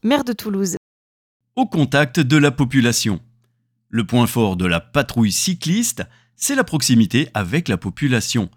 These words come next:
Speaker 2: Facilement accessible des passants, les policiers s'arrêtent aussi chez les commerçants pour échanger et recueillir leurs éventuels signalements de nuisances.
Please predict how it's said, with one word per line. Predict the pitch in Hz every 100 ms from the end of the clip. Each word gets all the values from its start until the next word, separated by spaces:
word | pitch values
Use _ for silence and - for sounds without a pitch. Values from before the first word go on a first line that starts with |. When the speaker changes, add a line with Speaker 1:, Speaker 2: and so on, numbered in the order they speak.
| _ _ _
Speaker 2:
Facilement | _ 107 - 113 104 -
accessible | 95 - 123 - 214 254 185 107 92
des | 95
passants, | 95 147 139 - 135 107 _ _ _ -
les | 127 269
policiers | 226 170 143 - 196
s'arrêtent | - 240 202 202 -
aussi | 165 - 135 170
chez | - 202
les | 151
commerçants | 143 117 101 - 127
pour | 135 131 117
échanger | - 113 95 120 139
et | 175 185
recueillir | 120 139 131 110 117 143
leurs | 113 123 104
éventuels | 151 220 185 135 131
signalements | - 123 110 95 113
de | 151 123
nuisances. | 120 117 104 90 -